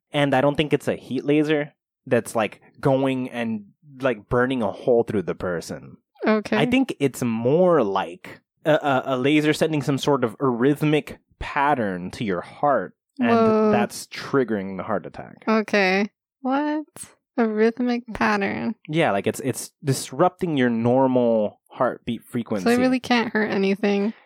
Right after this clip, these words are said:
Speaker 2: besides the person you're sending this
Speaker 1: I mean, in
Speaker 2: rhythmic
Speaker 1: theory, if something were to cross paths with it that had a heart, it would still receive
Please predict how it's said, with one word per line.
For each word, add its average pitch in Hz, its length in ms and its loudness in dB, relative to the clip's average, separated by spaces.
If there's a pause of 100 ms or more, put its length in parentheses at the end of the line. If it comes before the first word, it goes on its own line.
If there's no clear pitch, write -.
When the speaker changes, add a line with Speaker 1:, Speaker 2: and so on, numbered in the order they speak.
Speaker 2:
besides 214 400 0
the 208 100 -4
person 214 460 -2
you're 196 300 0
sending 214 640 0
this - 400 -2 (280)
Speaker 1:
I 160 100 2
mean, 202 240 6
in 156 80 4
Speaker 2:
rhythmic 214 160 2
Speaker 1:
theory, 185 280 8
if 104 100 2
something 123 280 0
were 113 100 2
to 104 80 -2
cross 98 400 -4
paths 101 460 -2
with 92 240 -2
it 90 240 -4
that 98 160 0
had 101 260 -2
a 87 80 -2
heart, 90 540 -2
it 104 140 -8
would 98 120 -8
still 123 220 2
receive 101 880 -2